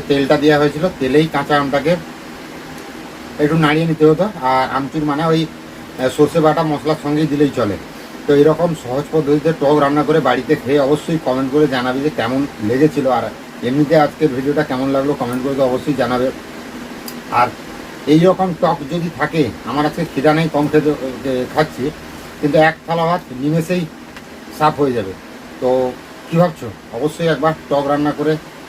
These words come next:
রান্না করে ট্রাই করো, বাড়িতে, বাড়ির সবাই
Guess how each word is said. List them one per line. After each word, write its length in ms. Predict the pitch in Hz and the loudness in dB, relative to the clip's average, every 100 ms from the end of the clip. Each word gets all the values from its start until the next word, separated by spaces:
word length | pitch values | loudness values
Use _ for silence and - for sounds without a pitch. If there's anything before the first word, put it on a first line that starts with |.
| - - | -18 -8
রান্না 280 | 110 135 147 | 0 2 2
করে 200 | 156 151 | 2 0
ট্রাই 320 | 147 151 156 151 | 2 0 0 0
করো, 160 | 120 98 - 104 | -6 -8 -12 -6
বাড়িতে, 420 | 110 135 151 147 - 113 | -4 -4 -2 -4 -4 -4
বাড়ির 240 | 120 135 147 - | -2 0 -2 -2
সবাই 340 | 151 143 143 | 2 2 0